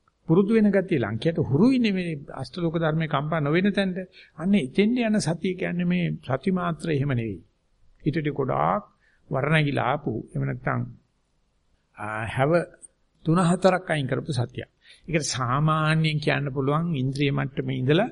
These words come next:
සතිය බල මට්ටමට යනකොට, සති බලයේ බවට පත් වෙනකොට තමයි කෙනෙකුට මේ නටන්න බැරි පොළව ඇදයි කතා නැතුව, කතා නැතුව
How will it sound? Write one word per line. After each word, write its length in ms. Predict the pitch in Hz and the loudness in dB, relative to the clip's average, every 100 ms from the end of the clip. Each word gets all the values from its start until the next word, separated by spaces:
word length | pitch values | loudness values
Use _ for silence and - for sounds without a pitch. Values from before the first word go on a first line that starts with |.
| - _ - _ | -8 _ -20 _
සතිය 480 | - - 139 - 160 156 | -12 -8 -6 -2 0 0
බල 280 | 120 123 143 | 0 2 4
මට්ටමට 520 | 160 156 151 147 139 135 | 4 2 0 -4 -2 -2
යනකොට, 360 | 117 120 107 123 | -4 -6 -10 -8
සති 320 | 127 127 165 | -6 -4 -4
බලයේ 360 | 139 131 151 156 | -2 0 0 2
බවට 300 | 160 156 151 | 0 -2 -4
පත් 180 | 151 | -6
වෙනකොට 320 | - 147 143 127 | -4 -4 -4 -4
තමයි 260 | 135 143 | -4 -4
කෙනෙකුට 420 | 143 135 131 135 208 254 - _ _ - | -2 -4 -4 -2 -4 -4 -16 _ _ -6
මේ 260 | 143 127 123 127 - _ _ _ _ _ _ _ _ _ _ _ _ | -2 0 -2 -4 -18 _ _ _ _ _ _ _ _ _ _ _ _
නටන්න 440 | 135 120 123 156 151 | -4 -2 0 0 2
බැරි 220 | 151 147 | 2 2
පොළව 260 | 143 143 147 | 2 2 2
ඇදයි 300 | 135 139 131 | 2 2 0
කතා 240 | 131 139 | -2 -2
නැතුව, 360 | 113 123 196 143 | -2 0 2 2
කතා 300 | - 127 139 | 0 -2 0
නැතුව 360 | 123 135 170 | 2 2 2